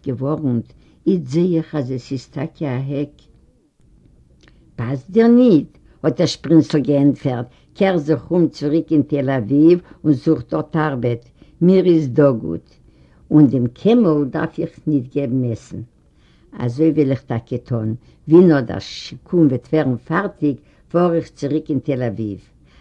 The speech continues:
עליסע האט מיר געהאלפן קריגן דעם שיכון און זי וועט מיר העלפן קריגן ארבעט." "וועסט צערייסן צען פאר שיך, וועסט דו קומען צוריק אהער", האט שפרינצל אזוי געטאן. "וועלן מיר זען",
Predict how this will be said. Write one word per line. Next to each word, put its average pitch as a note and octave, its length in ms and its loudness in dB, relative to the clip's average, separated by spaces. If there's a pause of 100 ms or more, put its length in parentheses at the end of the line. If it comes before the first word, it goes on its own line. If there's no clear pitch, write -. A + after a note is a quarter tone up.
(120)
עליסע E3+ 480 0
האט D#3 220 -4
מיר D3 80 -2
געהאלפן C#3 520 -2
קריגן D3 340 -2
דעם B2+ 160 -4
שיכון G3 640 -4 (320)
און D#3 100 2
זי C#3+ 140 0
וועט - 240 -10
מיר C#3 100 -4
העלפן D#3+ 520 -2
קריגן D3 540 -2
ארבעט." A2+ 520 -8 (800)
"וועסט C3 240 -6
צערייסן D#3+ 540 0
צען E3 460 2
פאר D#3+ 220 0
שיך, D3+ 420 0 (340)
וועסט C#3+ 240 -2
דו C#3 60 -4
קומען D#3+ 280 2
צוריק D3+ 380 -4
אהער", B2+ 380 -2 (360)
האט B2+ 160 -6
שפרינצל C#3+ 500 -2
אזוי C3 280 -4
געטאן. A#2+ 440 -4 (340)
"וועלן F#3+ 320 2
מיר D#3+ 120 4
זען", A2+ 360 -6